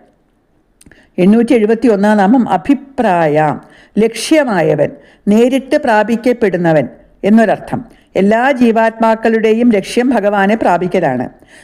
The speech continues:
പരമാത്മാവിൽ നിന്ന് വേർപെട്ട് ജീവാത്മാവിന്റെ രൂപത്തിൽ ദേഹത്തിലാക്കപ്പെടുന്ന ചൈതന്യത്തെ മഹാസമുദ്രത്തിൽ നിന്ന് വായുവിൽ പറ്റിച്ചേർന്ന ജലഗണത്തോട് ആചാര്യന്മാർ ഉപം-, ഉപമിക്കാറുണ്ട്.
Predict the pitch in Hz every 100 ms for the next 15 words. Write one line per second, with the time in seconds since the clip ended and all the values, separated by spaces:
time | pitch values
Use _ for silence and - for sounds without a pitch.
0 | - 208 220 262 269 285 285 311 269 269
1 | 226 202 202 226 - 175 - - - 208
2 | 240 269 262 262 262 262 262 226 196 196
3 | 190 359 - - 196 220 269 269 247 233
4 | 240 226 226 190 175 240 254 165 170 151
5 | - - - - 190 277 330 - 269 247
6 | 269 269 247 226 214 196 233 277 269 247
7 | 226 233 226 214 214 247 247 233 - 214
8 | 208 190 202 208 196 208 185 202 196 175
9 | 196 185 202 233 165